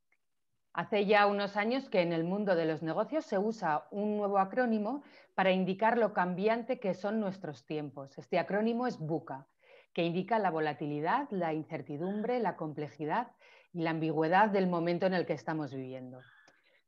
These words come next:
Pero a veces la realidad supera la ficción y, como Giuseppe refleja en la portada de su libro, los tiempos,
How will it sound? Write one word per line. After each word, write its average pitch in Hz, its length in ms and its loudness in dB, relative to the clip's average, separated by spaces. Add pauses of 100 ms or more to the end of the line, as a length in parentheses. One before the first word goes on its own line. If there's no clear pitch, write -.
Pero 180 200 6
a 185 80 10
veces 233 640 4
la 175 200 2
realidad 175 500 4
supera 180 360 2
la 160 120 2
ficción 165 680 -6 (140)
y, 208 100 0
como 180 280 0
Giuseppe 185 520 0
refleja 196 540 2
en 151 60 -2
la 147 140 -2
portada 165 400 2
de 185 140 0
su 170 160 -6
libro, 196 560 2 (2000)
los 185 440 4
tiempos, 254 920 2